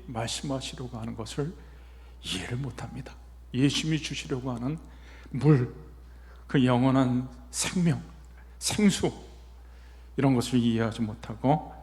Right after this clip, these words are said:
그저 이 세상의 물 정도로만 이해를 해가지고 계속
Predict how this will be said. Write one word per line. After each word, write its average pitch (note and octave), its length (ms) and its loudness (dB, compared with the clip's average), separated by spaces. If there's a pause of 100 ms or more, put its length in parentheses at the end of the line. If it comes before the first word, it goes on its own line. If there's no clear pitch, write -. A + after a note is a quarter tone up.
(340)
그저 - 220 -6 (480)
이 E3+ 340 2
세상의 E3+ 440 -4
물 C#3+ 300 2
정도로만 C3 580 -2 (340)
이해를 A2 360 -6
해가지고 A2 520 -12 (520)
계속 - 540 -6